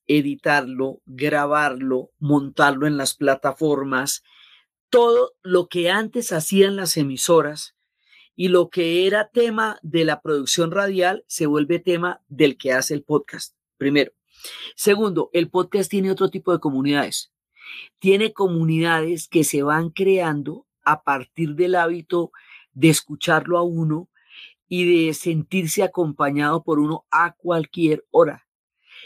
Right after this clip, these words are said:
La diferencia entre una emisión que sale en un determinado horario semanal, que crea el hábito de escucharlo solamente a esa hora, domingo diez de la mañana, o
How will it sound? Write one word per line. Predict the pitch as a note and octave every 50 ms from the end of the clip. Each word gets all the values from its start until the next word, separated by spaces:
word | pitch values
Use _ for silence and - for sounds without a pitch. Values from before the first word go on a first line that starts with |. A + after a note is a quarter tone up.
| - -
La | D#3+ E3+ F3
diferencia | F3 F3 F3 D#3+ - F3+ F3 F#3 F#3+ G3 G3 - - A3+ A#3 A#3 A3+ - -
entre | F3+ F3 E3 D#3 - D#3 D#3+
una | D#3 D#3+ E3 E3+ F3+
emisión | F#3+ F3+ F3 D#3 - - - F3+ E3 D3+ D#3 D3+ - _ _
que | - C#3 C#3
sale | - - E3+ D#3 D#3+ D#3 E3 E3+ F3+ F3+ F3+ - - - _ _
en | - D3 D#3 D#3+
un | E3 E3
determinado | F3+ F3 - F#3 D#3+ D3+ D3+ C#3+ C#3 C#3+ C#3+ D3 D#3
horario | D#3+ E3 E3 E3 D#3+ D#3 E3 E3+ D#3
semanal, | - E3 C#3+ C#3 C#3 D3 C#3 C3 C3+ D3+ _ _ _ _ _ _ _ - - - - - _ _
que | - - E3+ E3
crea | - - F3+ F3+ F#3 F#3+ G3
el | G3+ G3+
hábito | G3+ G3 G3+ G3+ G3 - - F#3 E3
de | D3+
escucharlo | D3 C#3+ - - D3+ D3 - E3+ D3+ D3+ E3 F3+ E3+
solamente | - - F#3 F3+ F3 F3 F3 F3 E3 D#3+ F3
a | E3+
esa | E3 - F3 E3
hora, | E3+ F3 F3 F3 E3+ E3 E3
domingo | D3 D#3 D3+ D#3+ E3 E3+ E3+ F3+ F3
diez | F3+ F3 E3+ D3+
de | F3
la | E3+ E3
mañana, | E3 E3 E3 D#3+ C#3+ C#3+ D#3 - _ _ _ _ _ _ _ _ _ _ _ _ _ _ - - - - - - _ _
o | - G3 G3+ G#3+ A3+ A#3+ A#3+